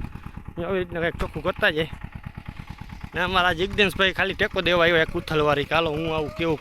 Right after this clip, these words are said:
હાલે છે ખબર જોઈએ," કે. તો આવી રીતના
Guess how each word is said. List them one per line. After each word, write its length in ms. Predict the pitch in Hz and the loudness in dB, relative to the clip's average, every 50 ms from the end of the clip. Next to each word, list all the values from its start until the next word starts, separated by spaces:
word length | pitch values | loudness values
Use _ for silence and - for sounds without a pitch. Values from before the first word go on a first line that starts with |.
| - - | -4 -2
હાલે 240 | 139 147 165 170 156 | 2 4 4 4 4
છે 120 | 123 139 | 2 0
ખબર 360 | 131 - - 160 156 151 139 | -6 -6 -6 -6 -4 -4 -4
જોઈએ," 220 | 135 131 135 135 135 | -4 -4 -4 -4 -4
કે. 200 | 135 160 190 190 - - - - - - - - 233 - - 233 - - - - - - - - - - - - - - - - - - - - - - - - - - - - - - - - - - - - - - - - - - - | -2 -2 -2 -2 -2 -6 -14 -14 -14 -12 -12 -12 -12 -12 -14 -14 -14 -14 -14 -14 -14 -16 -14 -14 -14 -14 -12 -12 -12 -12 -12 -14 -14 -14 -14 -14 -16 -16 -16 -16 -16 -14 -14 -14 -14 -14 -14 -14 -14 -14 -14 -14 -12 -14 -14 -14 -14 -14 -10
તો 80 | - 151 | -6 -2
આવી 280 | 160 160 165 165 180 185 | -2 0 0 0 -2 -2
રીતના 380 | 180 185 180 180 180 180 175 | -2 -2 -2 -2 0 0 0